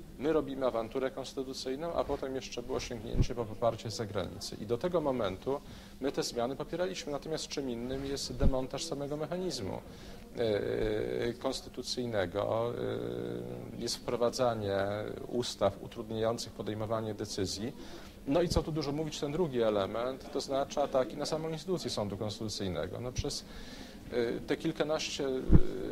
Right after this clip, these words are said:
przez właściwie ćwierć wieku polskiej niepodległości my mamy złe doświadczenia, e, mamy decyzje Trybunału, z którymi się nie zgadzamy, ale mamy decyzje wręcz zbawienne,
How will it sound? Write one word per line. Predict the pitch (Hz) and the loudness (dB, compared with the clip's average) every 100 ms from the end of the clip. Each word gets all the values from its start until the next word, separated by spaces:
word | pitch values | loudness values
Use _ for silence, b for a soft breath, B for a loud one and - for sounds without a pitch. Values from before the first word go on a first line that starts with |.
| 101 101 104 - | -4 -6 -6 -6
przez | 139 123 - - | -4 -4 -6 -4
właściwie | 135 - 139 | -4 -2 -4
ćwierć | - 143 123 | -2 -4 -4
wieku | 139 - | -4 -4
polskiej | - 120 117 - | -4 -4 -4 -6
niepodległości | 113 117 110 113 104 101 - - | -6 -4 -2 0 -2 -2 -6 -6
my | 135 139 | -4 -2
mamy | 139 131 131 | 0 0 0
złe | 120 110 | 0 0
doświadczenia, | 104 - 98 - 113 92 101 113 127 143 - 120 123 131 127 135 135 135 135 | -2 -4 -8 -4 -2 0 0 -2 -4 -6 -4 -2 -2 -2 -4 -4 -6 -6 -4
e, | 135 | 0
mamy | 131 135 | 4 4
decyzje | 127 127 127 127 | 2 0 -2 -2
Trybunału, | 131 120 123 117 | -4 0 2 2
z | |
którymi | - 127 | -2 -4
się | 123 123 | -4 -4
nie | |
zgadzamy, | 117 120 110 95 92 135 B B B B | -2 0 2 0 0 -4 B B B B
ale | 123 135 | 2 4
mamy | 143 160 | 4 2
decyzje | 143 151 - 147 143 151 | 2 2 2 -2 0 -2
wręcz | 151 156 - | 0 0 -2
zbawienne, | - - 123 165 180 233 151 80 73 | -4 -4 2 2 4 0 -2 -4 -6